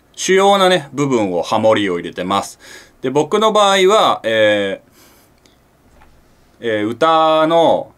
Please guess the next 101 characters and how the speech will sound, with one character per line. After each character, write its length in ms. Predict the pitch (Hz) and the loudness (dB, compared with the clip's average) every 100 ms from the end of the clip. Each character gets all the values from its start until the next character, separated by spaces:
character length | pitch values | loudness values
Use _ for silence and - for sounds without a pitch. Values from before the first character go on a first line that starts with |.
| _ - | _ -6
一 100 | 139 | -6
小 360 | - 233 254 | -2 0 2
節 300 | 214 151 123 | 0 -6 -6
の 120 | 110 104 | -6 -2
最 260 | 185 196 | 0 2
後 120 | 147 | 0
の 120 | 113 98 | 0 -2
部 200 | 95 120 | -2 -2
分 260 | 113 98 | -2 -4
で 220 | 98 110 131 | -2 0 2
韻 240 | 123 117 | 2 0
を 60 | 110 | -2
踏 100 | 120 | -4
む 140 | 113 | -6
こ 120 | - | -6
と 140 | 123 127 | -4 -2
が 240 | 101 80 - | -2 -2 -4
多 120 | 110 | -4
い 40 | |
ん 20 | 98 | -4
で 80 | |
す 180 | 85 - 101 | -8 -10 -4
が、 320 | 107 104 - _ - | -2 -2 -6 _ -4
ま 100 | 135 | -2
あ、 40 | |
全 220 | 160 202 | 0 0
部 80 | 165 | 0
が 100 | 117 | 0
全 160 | 98 104 | -2 -4
部 60 | |
そ 140 | 95 110 | -4 -4
う 20 | |
じ 80 | 95 | -4
ゃ 20 | |
な 80 | 95 | -8
い 60 | |
で 100 | 87 | -10
す 80 | 85 | -10
け 80 | 98 | -10
ど 80 | 113 | -4
も、 260 | 180 110 | 0 0
よ 80 | 131 | -2
く 120 | 120 | -4
語 120 | 110 214 | 0 0
尾 140 | 156 | 0
で 120 | 98 | -2
韻 220 | 95 101 | -4 -6
を 220 | 92 90 - | -8 -8 -12
踏 180 | - 120 | -10 -6
む 120 | 107 | -6
こ 140 | 101 101 | -6 -6
と 100 | 92 | -2
が 80 | 95 | -2
多 80 | 95 | -2
い 40 | |
ん 20 | |
で 80 | 87 | -8
す 100 | - | -10
け 80 | 98 | -8
ど 100 | 113 | -4
も、 220 | 185 139 | -2 -2
そ 120 | - | -2
の 180 | 127 120 | -4 -2
韻 300 | 196 208 208 | -4 -4 -2
を 80 | 196 | -2
踏 120 | 196 | -2
ん 60 | 190 | -2
で 100 | 185 | -2
る 60 | |
部 140 | 180 170 | -2 -4
分 240 | 147 156 | -4 0
を 240 | 202 147 - - - | 0 0 -2 -16 -8
ハ 160 | - 110 | -4 0
モ 160 | 104 | -2
っ 60 | 104 _ _ _ _ _ | -4 _ _ _ _ _
た 120 | 104 | -4
り 120 | 101 139 | -2 -4
す 140 | 180 | -4
る 80 | 208 | -6
こ 120 | 95 | -4
と 120 | 127 | -2
が 200 | 131 107 | -2 0
多 140 | 110 92 | -2 -2
い 40 | |
で 140 | 82 80 | -6 -12
す。 200 | - _ | -14 _
で、 80 | 156 | -8
こ 140 | 165 | -4
の 100 | 214 | -2
曲 240 | 214 226 233 | -2 -2 -2
に 140 | 208 | -4
関 240 | 160 165 143 | -2 -2 -2
し 60 | |
て 100 | 151 | 0
は、 220 | 180 175 | 0 2
ま 180 | 127 117 | 2 0
あ、 60 | 98 | 0
韻 320 | 127 139 135 | 0 0 2
の 120 | 135 | 0
部 140 | 123 131 | 0 -2
分、 320 | 120 98 | -2 -4